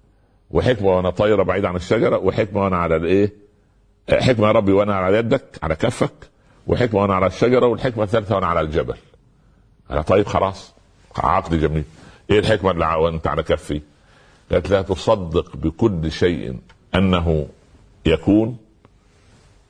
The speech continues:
فلا تصدق"، مش كل حاجة تجي لك تصدقها. قال: "حكمة جميلة". وبعدين طارت، وقفت على الإيه،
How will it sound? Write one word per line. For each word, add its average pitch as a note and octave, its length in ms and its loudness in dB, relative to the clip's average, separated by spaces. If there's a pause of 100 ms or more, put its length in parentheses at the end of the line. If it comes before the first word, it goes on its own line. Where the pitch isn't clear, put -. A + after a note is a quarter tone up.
(260)
فلا F#2 220 2
تصدق"، D#2 480 -4
مش - 120 -6
كل - 160 2
حاجة G#2+ 160 4
تجي F2 140 2
لك G#2 240 2
تصدقها. C#2 460 -8 (280)
قال: C2+ 140 -4
"حكمة D#2 280 2
جميلة". E2+ 420 2 (120)
وبعدين D#2 460 0 (360)
طارت، F#2 520 0 (340)
وقفت G2+ 420 -2
على D2+ 200 0
الإيه، F#2 380 0